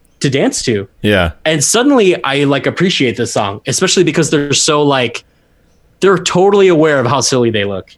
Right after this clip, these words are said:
Speaker 2: Oh, yeah.
Speaker 1: But they don't care. They're just rocking.
Speaker 2: <laughs> Just
Speaker 1: It's
Speaker 2: rocking
Speaker 1: awesome.
Speaker 2: on Dance Party
Speaker 1: I, I
Speaker 2: U S A.
Speaker 1: I love it. I can't believe that this exists. So
Speaker 2: Yeah.
Speaker 1: highly recommended. Whoever's listening, look this up really quick.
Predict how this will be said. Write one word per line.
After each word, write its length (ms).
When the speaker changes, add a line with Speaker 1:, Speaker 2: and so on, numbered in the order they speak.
Speaker 2:
Oh, 140
yeah. 280
Speaker 1:
But 100
they 80
don't 180
care. 400
They're 100
just 300
rocking. 360
Speaker 2:
<laughs> 220
Just 140
Speaker 1:
It's 140
Speaker 2:
rocking 180
Speaker 1:
awesome. 340
Speaker 2:
on 60
Dance 300
Party 380
Speaker 1:
I, 60
I 20
Speaker 2:
U 60
S 120
A. 260
Speaker 1:
I 180
love 520
it. 200
I 100
can't 380
believe 320
that 120
this 200
exists. 360
So 300
Speaker 2:
Yeah. 100
Speaker 1:
highly 280
recommended. 580
Whoever's 340
listening, 420
look 180
this 140
up 160
really 180
quick. 340